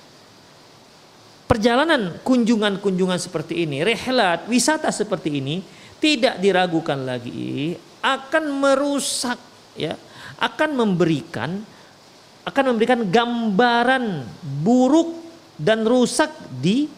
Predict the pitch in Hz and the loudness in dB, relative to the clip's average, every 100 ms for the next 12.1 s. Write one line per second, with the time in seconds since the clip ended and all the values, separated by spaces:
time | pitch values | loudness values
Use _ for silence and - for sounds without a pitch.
0 | - - - - 127 135 208 - - 147 | -18 -20 -20 -16 -8 -4 -4 -6 -4 -2
1 | 147 143 175 156 139 - 127 123 120 127 | -2 -2 -2 -2 -4 -4 -4 -4 -6 -10
2 | 120 120 113 - - - - - - - | -8 -8 -12 -20 -20 -20 -20 -20 -20 -20
3 | - - - - - - - - - 220 | -20 -20 -20 -20 -20 -20 -20 -10 -2 0
4 | 269 - 349 - 277 220 180 - 294 294 | 0 0 -2 2 2 4 2 0 0 2
5 | 240 170 151 127 - 165 - 151 139 147 | 2 0 0 -4 -6 -4 -2 -2 -2 -4
6 | 202 202 208 202 160 151 233 262 240 202 | -2 -2 -2 -4 -6 0 0 2 0 0
7 | 220 247 233 180 147 196 175 160 202 190 | 0 -2 -4 -2 -2 -2 -4 -6 -6 -4
8 | 190 196 196 202 202 175 190 175 - 311 | -4 -2 -2 -4 -2 0 0 -2 0 0
9 | - - 151 151 - - 214 - - - | 0 -6 -8 -8 -8 -4 -2 -2 -8 -14
10 | - - - - - 156 160 160 151 151 | -20 -20 -20 -20 -4 0 0 0 -2 -2
11 | 151 247 - - 147 156 196 196 302 339 | 0 0 -2 -8 -4 -4 -4 -6 -6 -4
12 | 302 | -6